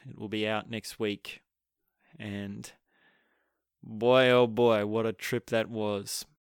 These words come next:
Osho Mystic Rose. So, <laughs> thanks very much, guys. We'll be back next week with the next chapter.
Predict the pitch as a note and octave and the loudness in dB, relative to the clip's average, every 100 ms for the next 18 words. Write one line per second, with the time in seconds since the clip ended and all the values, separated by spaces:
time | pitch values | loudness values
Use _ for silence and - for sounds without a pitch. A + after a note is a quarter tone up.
0 | _ _ _ _ _ _ B2+ B2 - B2 | _ _ _ _ _ _ 0 0 2 0
1 | A#2 A#2 - A2+ - G#2+ G#2 G#2 A#2 - | 0 -2 -4 -8 -2 0 0 -2 -6 -10
2 | - _ _ _ _ _ _ _ _ _ | -14 _ _ _ _ _ _ _ _ _
3 | - - G#2+ G#2+ G2 G2+ G2+ - - - | -18 -10 -4 -2 -2 -4 -8 -14 -18 -16
4 | - E3 - D#3 E3+ D3 - - _ _ | -6 -6 -4 -6 -6 -8 -8 -14 _ _
5 | _ _ _ _ _ _ _ _ _ - | _ _ _ _ _ _ _ _ _ -20
6 | - - _ _ _ _ _ _ _ _ | -20 -20 _ _ _ _ _ _ _ _
7 | _ _ _ - C#3 - C#3+ C3 C3+ - | _ _ _ -2 -2 0 0 2 -2 -2
8 | C3 C#3 B2 - - B2 A#2 A#2+ A#2+ A#2+ | 0 0 0 -6 -10 -4 -4 2 2 2
9 | - - _ A2 A#2 - A2+ G2+ - - | -2 -18 _ -8 -8 -8 -6 -6 -8 -18
10 | - _ _ _ _ _ _ _ _ _ | -20 _ _ _ _ _ _ _ _ _
11 | _ _ _ G2 G2 G2 - - G#2 - | _ _ _ -18 -12 -12 -10 -10 -10 -10
12 | - F#2+ | -12 -12